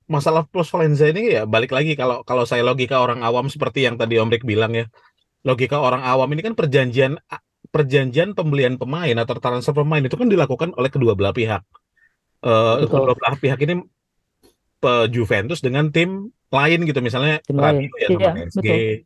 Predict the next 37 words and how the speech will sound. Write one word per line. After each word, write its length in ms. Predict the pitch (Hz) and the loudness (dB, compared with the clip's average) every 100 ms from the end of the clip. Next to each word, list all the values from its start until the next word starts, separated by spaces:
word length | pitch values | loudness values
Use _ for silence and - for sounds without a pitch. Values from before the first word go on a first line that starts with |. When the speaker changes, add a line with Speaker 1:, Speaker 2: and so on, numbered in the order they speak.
| _ _ - | _ _ -6
Speaker 2:
Betul. 80 | 190 | -2
Speaker 1:
Locatelli 400 | 214 165 95 139 | -2 -2 -2 -2
sama 200 | 139 120 110 | -2 -2 -2
Speaker 2:
Betul. 40 | |
Speaker 1:
Sassuolo 440 | 110 120 98 101 113 101 | 0 2 2 2 0 -2
segala 240 | 123 95 | -4 -2
macam 260 | 98 92 110 104 | -2 -4 -4 -4
gitu. 120 | - | -2
Kalau 240 | 120 120 123 | 0 2 0
le-, 80 | |
saya 160 | 113 131 | 0 2
Speaker 2:
Betul. 80 | 139 | 2
Speaker 1:
lihat 140 | - - _ _ _ | 2 -4 _ _ _
sebuah 320 | - 147 139 139 | -6 0 2 2
artikel 400 | 131 156 139 147 | 0 -2 -2 -2
ini 400 | 156 165 180 180 - _ _ _ _ | 0 -2 -2 -2 -6 _ _ _ _
dari 320 | - 123 131 | -2 0 0
sepuluh 480 | 127 156 170 185 202 | -2 -2 0 2 0
tahun 400 | - 156 151 143 | -2 2 2 2
terakhir 640 | 156 147 - 95 104 143 - _ _ 127 | -2 -4 -2 -2 -2 -2 -8 _ _ -2
Juventus 400 | 135 139 185 - | 0 2 0 -2
memang, 560 | 147 139 156 165 165 | -2 0 0 -2 -6
eh, 520 | - 117 113 113 110 110 | -2 0 2 2 0 -4
eh, 460 | - - 113 107 104 - | -8 -4 -2 0 -2 -2
ter-, 240 | 123 _ _ | -4 _ _
tersandung 480 | 135 127 120 123 123 | -4 -2 -2 0 -2
masalah 320 | 113 127 110 | 0 0 0
ini, 160 | 113 | -2
tapi 240 | 143 160 247 | -2 -2 0
nggak 160 | 175 | 0
ju-, 220 | 123 135 - | 0 -2 0
nggak 160 | 147 | -2
sendiri. 560 | - 180 226 220 156 135 - - - | 0 -2 -2 -2 -2 -4 -10 -20 -4
Ada 160 | 113 123 | 0 0
na-, 320 | 123 110 - | 0 -4 -2
ada 240 | 113 98 | 0 0
Roma 320 | 104 165 180 | 2 2 2